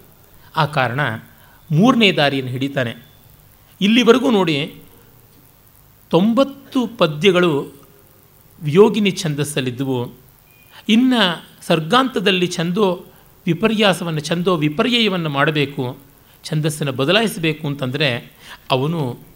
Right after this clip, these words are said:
ಉಳಿದಂಥ ಐದು ಪದ್ಯಗಳ ಪೈಕಿ ಮೊದಲನೆಯದಾಗಿ ತೋಟಕ ಅನ್ನುವ ಛಂದಸ್ಸನ್ನು ಬಳಸ್ತಾನೆ. ಕೆಲವರು ತ್ರೋಟಕ ಅಂತಲೂ ಅಂತಾರೆ, ತೋಟಕ ಛಂದಸ್ಸು.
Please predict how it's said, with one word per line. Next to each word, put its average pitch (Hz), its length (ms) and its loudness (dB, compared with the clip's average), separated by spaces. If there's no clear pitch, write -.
ಉಳಿದಂಥ 165 440 4
ಐದು 160 320 0
ಪದ್ಯಗಳ 147 420 -4
ಪೈಕಿ 151 600 -4
ಮೊದಲನೆಯದಾಗಿ 156 880 2
ತೋಟಕ 220 400 0
ಅನ್ನುವ 147 220 -2
ಛಂದಸ್ಸನ್ನು 143 540 -10
ಬಳಸ್ತಾನೆ. 139 420 -8
ಕೆಲವರು 135 300 -4
ತ್ರೋಟಕ 165 440 -4
ಅಂತಲೂ 160 300 -4
ಅಂತಾರೆ, 214 260 -8
ತೋಟಕ 160 400 -4
ಛಂದಸ್ಸು. 143 640 -12